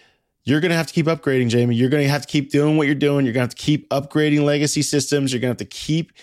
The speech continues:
implementing new technologies that help you search, identify, recognize information faster. I look forward to the day when this becomes a flawless process where it's like, you know, just a couple months, you know exactly what's going on.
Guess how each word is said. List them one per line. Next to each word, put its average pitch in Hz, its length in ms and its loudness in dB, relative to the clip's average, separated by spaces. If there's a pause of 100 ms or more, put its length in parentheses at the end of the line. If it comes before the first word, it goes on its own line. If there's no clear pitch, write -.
(300)
implementing 151 640 2
new 147 360 2 (300)
technologies 139 680 0
that 127 100 0
help 131 220 -2
you 131 80 -4
search, 135 520 0
identify, 131 760 -2
recognize 127 960 -2 (240)
information 131 640 0
faster. 127 600 -2 (300)
I 165 120 0
look 226 160 0
forward 190 280 0
to 175 60 2
the 160 80 0
day 147 440 2 (280)
when 127 320 2
this 135 180 0
becomes 135 400 0
a 120 120 2
flawless 113 500 -2
process 113 680 -2 (220)
where 113 180 2
it's 113 240 2
like, 107 260 -2
you 110 100 -2
know, 98 280 -2
just - 200 -6
a 107 40 -8
couple 117 320 -4
months, 110 460 -2
you 110 160 -4
know 113 240 2
exactly 107 480 -2
what's 107 200 -2
going 113 280 -2
on. 117 240 -4